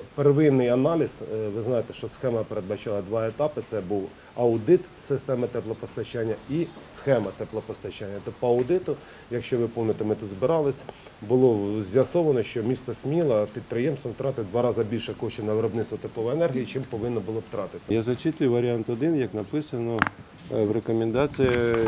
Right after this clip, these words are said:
Speaker 2: комісії Мінрегіонбуду. А саме, значить, варіант один — це централізація системи теплопостачання та переведення котелень з неефективним газовим обладнанням на тверде паливо.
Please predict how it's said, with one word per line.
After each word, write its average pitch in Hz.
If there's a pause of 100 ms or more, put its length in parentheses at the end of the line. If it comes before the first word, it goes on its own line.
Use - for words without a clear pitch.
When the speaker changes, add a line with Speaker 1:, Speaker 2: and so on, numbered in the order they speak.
(120)
Speaker 2:
комісії 117
Мінрегіонбуду. 104
А 123
саме, 87 (640)
значить, 113
варіант 147
один — 120
це 104
централізація 127
системи 127
теплопостачання 117
та 123
переведення 120
котелень 143 (460)
з 101
неефективним 123
газовим 113
обладнанням 127
на 82
тверде 113 (120)
паливо. 92